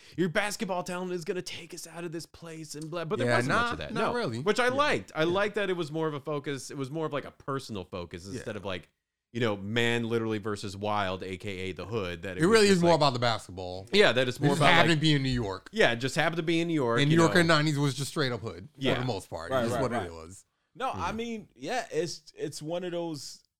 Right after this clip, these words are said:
Speaker 3: Yeah, it's not, just like you said, it's lumped in there. It's not, w-, when you're talking about hood films, it's not one of the top ten films you're talking
Speaker 1: Yeah.
Speaker 3: about.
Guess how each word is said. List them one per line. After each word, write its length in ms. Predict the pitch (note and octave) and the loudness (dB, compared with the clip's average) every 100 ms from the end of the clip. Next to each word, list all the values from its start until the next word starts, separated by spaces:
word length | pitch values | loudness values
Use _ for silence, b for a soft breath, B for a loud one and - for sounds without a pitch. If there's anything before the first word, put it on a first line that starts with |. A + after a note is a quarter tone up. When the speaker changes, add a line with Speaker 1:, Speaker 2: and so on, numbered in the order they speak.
| _ _ _ | _ _ _
Speaker 3:
Yeah, 180 | C#3+ C3 | -4 -4
it's 120 | A#2+ | -4
not, 340 | E3 D#3+ D3 D#3+ | -6 -6 -6 -8
just 160 | D#3+ | -4
like 120 | E3+ | -4
you 60 | D#3+ | -4
said, 200 | D#3 B2+ | -4 -4
it's 100 | A#2 | -2
lumped 280 | C#3 D3 C#3+ | -2 -2 -4
in 120 | C3+ | -6
there. 160 | G#2+ F#2+ | -6 -8
It's 100 | A2 | -8
not, 320 | B2+ A#2+ - | -8 -8 -12
w-, 220 | A2+ A2 | -18 -14
when 120 | A#2 | -10
you're 120 | B2 | -10
talking 260 | C3 D3 C#3 | -6 -6 -6
about 140 | B2+ A#2 | -8 -6
hood 180 | B2 | -8
films, 260 | G#2 A2 G#2 | -8 -12 -12
it's 80 | G#2 | -12
not 180 | A#2 G#2+ | -12 -10
one 160 | A#2 | -12
of 60 | G#2+ | -12
the 100 | G2+ | -14
top 340 | - A#2+ G2+ | -12 -12 -12
ten 220 | - G#2+ G#2 | -14 -14 -12
films 300 | A2+ G#2+ F#2 | -10 -10 -12
you're 80 | F2+ | -14
talking 300 | G#2+ G#2 G2+ | -12 -4 -4
Speaker 1:
Yeah. 60 | |
Speaker 3:
about. 260 | A#2 A#2 | -2 -6